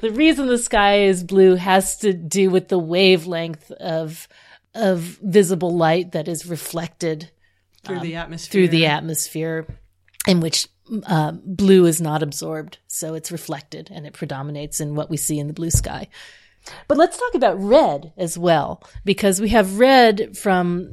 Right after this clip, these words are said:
Speaker 1: as you were saying, from the Mars, uh, from Tower.
Speaker 2: From both Mars
Speaker 1: Mm-hmm.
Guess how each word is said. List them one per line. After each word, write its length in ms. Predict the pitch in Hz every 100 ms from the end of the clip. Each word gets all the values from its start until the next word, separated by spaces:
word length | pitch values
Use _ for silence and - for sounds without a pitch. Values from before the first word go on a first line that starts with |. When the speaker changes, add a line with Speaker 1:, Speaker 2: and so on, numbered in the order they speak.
| -
Speaker 1:
as 160 | 170
you 80 | 185
were 80 | 180
saying, 400 | - 175 165 165
from 360 | - 185 196
the 80 | 190
Mars, 680 | 180 180 170 170 190 190 -
uh, 180 | - 170
from 260 | 160 196 170
Tower. 480 | - 165 156 156 226
Speaker 2:
From 220 | 208 202
both 400 | 180 180 180 -
Mars 340 | 185 185 196
Speaker 1:
Mm-hmm. 120 | 185